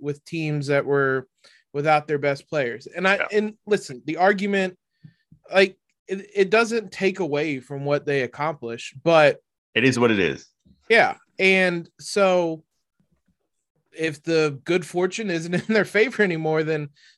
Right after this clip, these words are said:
Speaker 1: they are not <laughs> even remotely allowed to, uh, to comment about injuries. I'm watching, I keep watching their post-game comments like, like a hawk, because, uh,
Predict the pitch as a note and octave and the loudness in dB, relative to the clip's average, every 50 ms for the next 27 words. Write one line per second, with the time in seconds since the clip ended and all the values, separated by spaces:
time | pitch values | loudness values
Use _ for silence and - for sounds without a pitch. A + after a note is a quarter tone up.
0 | _ - C#3+ C3+ F3 G#3 G#3+ G3 F3 D#3+ D#3 D#3+ F3 D3 - - G#3 G3+ F3 F#3 | _ -12 -2 4 6 8 8 8 6 4 2 0 -2 -4 0 2 2 2 2 2
1 | F3+ - E3+ D3 G3 G3 F3+ E3+ D#3 D3+ D3 C#3+ D3 F3+ G#3+ A3 A3+ G3 E3 D#3 | -2 -6 -8 -6 -6 -6 -4 -6 -4 -4 -4 -2 2 4 4 4 4 2 0 0
2 | D3+ C#3+ C#3 C#3 C3+ C3 B2+ B2+ C3 _ _ _ _ _ _ _ _ _ - - | 0 2 0 0 0 -2 -4 -6 -10 _ _ _ _ _ _ _ _ _ -10 -6
3 | D#3 D#3 D3+ D3+ D3 D3 C#3+ C#3+ C#3 C3+ C3+ C3+ - - D3 D3 - E3+ E3 E3 | -4 -2 -2 0 2 2 2 2 0 -2 -4 -6 -10 -14 -16 -10 -8 -6 -6 -4
4 | D#3+ D#3 D3+ D3 C3 C3+ C3+ C3 D3 C#3 C3+ C3 - C#3+ D#3 E3 D3+ D3 C#3+ C#3 | -4 -6 -6 -6 -8 -8 -4 0 0 0 0 -2 -4 -8 -10 -10 -10 -10 -8 -8
5 | C3+ C3+ C3 - - - _ _ _ _ _ _ - C3+ C#3+ D#3 D#3+ E3+ - - | -8 -10 -10 -12 -16 -20 _ _ _ _ _ _ -8 -4 2 4 4 4 4 4
6 | F#3+ E3+ E3 D#3+ D#3 - C#3+ E3 D3+ - G3 D#3 D#3 E3+ E3+ E3 - - F3 E3 | 0 -2 -2 -4 -6 -4 -4 -4 -2 -4 -6 -4 0 0 0 0 0 -6 -8 -6
7 | D3+ C#3+ D3+ E3 E3 D#3+ D3+ - - D#3 D3 C#3 - - D3 D3 D3+ D3 C#3 C#3+ | -6 -6 -6 -6 -8 -8 -8 -8 -8 -8 -8 -8 -6 -4 -4 -2 -2 -2 -4 -4
8 | - C#3+ C3+ - - C#3+ - - - C#3 D3 D3 C#3+ B2 B2 - - E3 D#3+ D3 | -6 -8 -8 -6 -8 -10 -8 -2 0 0 0 2 0 -2 -2 -2 0 2 4 4
9 | C3 A#2 - _ _ - C3+ C3 - D3 C#3 C3+ C3+ C3+ C3 B2+ A#2+ B2 - - | 4 2 -2 _ _ -10 -10 -6 -4 -2 -2 -2 -2 -4 -6 -8 -8 -10 -14 -18
10 | _ _ _ _ _ _ _ _ _ - B2 B2+ B2 B2 A#2+ B2 B2 | _ _ _ _ _ _ _ _ _ -6 -2 -2 0 0 -2 -2 -4